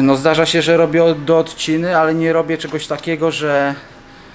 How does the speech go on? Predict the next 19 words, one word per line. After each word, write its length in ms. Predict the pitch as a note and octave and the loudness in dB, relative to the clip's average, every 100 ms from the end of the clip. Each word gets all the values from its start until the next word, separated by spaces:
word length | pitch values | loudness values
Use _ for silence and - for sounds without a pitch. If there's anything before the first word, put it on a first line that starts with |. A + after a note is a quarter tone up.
| - - - - | -20 -20 -20 -12
osoba 320 | B2+ D3+ C#3+ | -6 -2 0
asykurująca 960 | C#3 D3+ D3 D3 D3 C#3+ C#3 D3 C3+ B2+ - | -2 -4 -6 -4 -2 -2 -4 -2 -2 -2 -4
podnosi 460 | C3+ C#3 B2+ C3 | -2 -2 -4 -10
to 160 | A#2 A#2+ | -8 -6
ze 200 | A#2+ A#2+ | -2 -2
mną 300 | A2+ A2 G#2+ - - | -2 -6 -8 -14 -12
trzy, 320 | - - C3 C3 | -6 -2 -4 -4
pięć 540 | - B2 B2 A#2 - - | -4 -4 -4 -8 -12 -14
czy 100 | - | -12
tam 220 | A#2 A2+ | -8 -6
raz, 400 | A#2 A#2 A#2+ - - - - - - - - - - | -2 -2 -2 -6 -18 -20 -20 -20 -20 -20 -20 -16 -6
jak 140 | A2+ | -4
to 80 | B2 | -4
się 160 | - A#2 | -8 -8
widuje 500 | A2 A#2 A2+ G#2+ G#2+ | -8 -4 -2 -2 -2
najczęściej 500 | A2+ G#2+ A#2+ A2 A#2+ | -8 -6 -6 -6 -6
na 100 | A2 | -6
siłowniach. 600 | - A#2+ A#2+ A#2 A#2 A2 - - - - - - - - - - - - - - - - - - F#2 F#2 | -6 -2 -2 -2 -6 -6 -10 -20 -20 -20 -20 -20 -20 -20 -20 -20 -20 -20 -20 -20 -20 -20 -20 -20 -18 -12
E, 380 | F#2 F#2 F#2 | -10 -8 -10